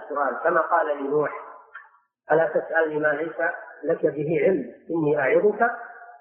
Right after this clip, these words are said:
أن تكون من الجاهلين". فالله أنكر على نوح عليه السلام سؤاله، أنكر عليه سؤاله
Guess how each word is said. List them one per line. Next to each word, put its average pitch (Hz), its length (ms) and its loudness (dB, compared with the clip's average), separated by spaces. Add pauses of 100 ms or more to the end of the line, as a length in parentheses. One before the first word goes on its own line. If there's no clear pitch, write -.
(180)
أن 170 100 2
تكون 170 340 4
من 196 260 4
الجاهلين". 139 760 -2
فالله 226 440 4
أنكر 160 260 2
على 147 320 0
نوح 139 240 -4
عليه 139 200 -2
السلام 165 500 0
سؤاله، 202 440 0 (2250)
أنكر 190 280 6
عليه 175 520 0
سؤاله 165 440 -2